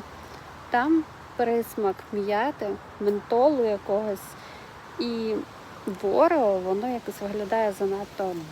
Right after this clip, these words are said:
дивно чи що. Тому, якщо ви любите, вам може зайти. Якщо не любите, то краще не беріть.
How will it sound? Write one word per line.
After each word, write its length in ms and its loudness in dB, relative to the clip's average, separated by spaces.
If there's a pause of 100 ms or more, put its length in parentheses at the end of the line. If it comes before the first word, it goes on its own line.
дивно 480 2 (100)
чи 60 -6
що. 260 2 (640)
Тому, 240 8
якщо 640 2 (220)
ви 100 8
любите, 400 6
вам 180 6
може 300 2
зайти. 260 -2
Якщо 280 -4
не 100 0
любите, 400 0 (100)
то 200 2 (560)
краще 380 -4
не 60 2
беріть. 380 -2